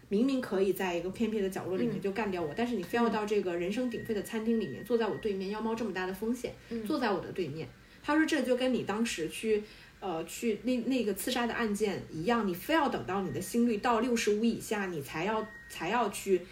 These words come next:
Speaker 1: 开那一枪是一样的。”他说：“这是你自己，你对自己的怀疑，
Speaker 2: 嗯。
Speaker 1: 你要找某种安全感。”其实我觉得他某种程度上其实说的没错，但是我觉得，嗯，下一刻出了门之后，迈克尔·法斯宾德就把他干掉了，对吧？也不听你那些很危言耸听，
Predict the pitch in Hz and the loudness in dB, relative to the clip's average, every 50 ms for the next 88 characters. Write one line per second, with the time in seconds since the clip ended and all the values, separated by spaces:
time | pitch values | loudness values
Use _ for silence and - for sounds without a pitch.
0 | - - - - 262 254 262 247 214 190 190 185 - - 220 202 202 202 202 - | -12 -8 -2 2 2 4 4 4 4 4 2 0 0 0 0 0 0 0 -2 -4
1 | - - - - - - 262 226 185 175 202 240 247 233 196 160 135 120 - 247 | -10 -18 -12 -8 -4 -2 0 0 0 2 2 4 4 4 2 -2 -4 -4 -2 -2
2 | 247 262 254 262 254 240 240 226 202 - 185 165 156 233 240 - - 202 190 185 | 0 0 0 0 -2 -2 -2 -4 -4 -4 -6 -4 -2 -2 -2 -2 -2 -2 2 4
3 | 220 226 226 247 196 - 185 - - - 139 160 196 190 143 - - - - 254 | 4 4 6 4 0 0 -2 -4 -6 -4 -2 -2 0 0 -2 -4 -6 -4 -4 -2
4 | 233 202 196 196 220 233 233 175 165 170 180 208 233 220 - 208 233 240 - 214 | 0 2 2 4 4 4 4 2 2 0 0 0 0 0 2 2 2 2 0 -2
5 | 170 175 175 147 120 - - - - - - 294 311 370 294 202 - 196 196 226 | -4 -2 -4 -4 -6 -6 -10 -16 -12 -2 2 8 10 10 10 10 8 4 2 2
6 | 262 269 254 - - - - - - - - - 220 220 269 311 247 202 202 190 | 0 0 0 -2 -4 -10 -20 -20 -20 -20 -10 0 4 4 6 6 4 2 2 2
7 | 226 233 240 247 - - 247 247 - 285 254 233 196 - - - - - - 208 | 2 2 0 0 -2 -2 -2 -2 -2 0 0 0 0 -2 -2 -6 -10 -8 -6 -6
8 | 170 - - - - - - 311 359 349 262 196 170 185 180 190 208 - - - | -6 -6 -8 -14 -18 -4 2 4 6 6 6 6 4 4 2 2 2 0 -2 -6
9 | - - - - - - - - - - - 349 294 240 196 196 202 190 - - | -12 -20 -20 -20 -20 -20 -12 -8 -4 2 4 6 6 6 6 4 4 2 2 6
10 | 302 349 320 277 233 196 196 202 214 220 226 208 202 208 208 208 214 208 170 165 | 6 6 8 8 8 6 6 4 2 2 2 2 2 2 2 2 0 0 -2 -2
11 | - 202 208 196 185 208 196 175 170 160 - 202 170 165 160 156 127 127 123 - | -2 0 0 2 2 2 0 0 -2 -2 -2 -2 -2 -2 -2 -4 -4 -6 -8 -2
12 | - 214 190 165 - - 220 240 - 415 440 - 320 277 226 175 175 185 202 202 | 0 0 0 0 0 0 -2 4 4 4 4 6 4 2 2 2 4 2 2 4
13 | 208 214 208 214 214 - 190 185 185 - - 226 226 202 208 226 226 - - - | 4 4 4 4 2 0 -2 -2 -2 2 4 4 6 6 4 2 0 -4 -6 -6
14 | - 196 185 190 | -6 -6 -6 -6